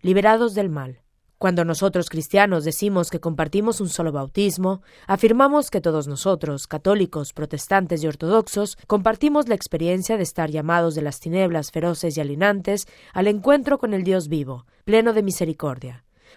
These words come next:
Asimismo, el obispo de Roma dijo que la primera carta de Pedro está dirigida a la primera generación de los cristianos para hacerlos conscientes del don recibido con el bautismo y de las exigencias que implica,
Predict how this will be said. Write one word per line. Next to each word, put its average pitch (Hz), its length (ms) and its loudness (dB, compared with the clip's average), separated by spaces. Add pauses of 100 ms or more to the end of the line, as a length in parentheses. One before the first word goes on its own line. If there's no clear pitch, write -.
Asimismo, 190 600 2
el 185 100 4
obispo 160 360 -2
de 147 100 -4
Roma 180 320 2
dijo 180 340 -2
que 156 100 -8
la 151 120 -2
primera 160 320 -2
carta 156 340 -2
de 151 100 -2
Pedro 190 520 2
está 190 260 0
dirigida 240 560 0
a 240 60 4
la 170 160 0
primera 170 340 -2
generación 156 500 -4
de 175 80 -2
los 151 160 -4
cristianos 185 640 0 (300)
para 214 220 4
hacerlos 277 440 4
conscientes 196 640 -2
del 170 140 -2
don 175 240 0
recibido 185 500 -2
con 170 140 -4
el 151 80 -2
bautismo 190 680 -2 (200)
y 208 60 -4
de 202 80 0
las 190 180 2
exigencias 240 640 0
que 240 80 0
implica, 143 600 -4